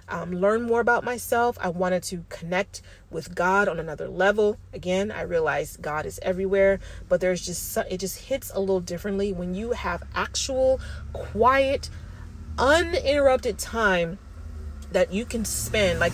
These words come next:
imagine you're, you're, you, you know, you wanna deepen a relationship with someone.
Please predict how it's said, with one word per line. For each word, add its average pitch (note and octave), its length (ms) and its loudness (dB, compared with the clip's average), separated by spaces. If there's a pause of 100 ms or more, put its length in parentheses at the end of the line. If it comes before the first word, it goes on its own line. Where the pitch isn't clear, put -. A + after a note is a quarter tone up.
(120)
imagine B3 460 4
you're, G3+ 260 6 (420)
you're, G3 380 6 (180)
you, G#3+ 140 -2
you G#3 180 -2
know, G3 120 4
you G3 180 2
wanna G#3+ 240 4
deepen G#3 320 -4
a F#3+ 40 2
relationship F#3+ 680 0
with - 80 -8
someone. - 520 -8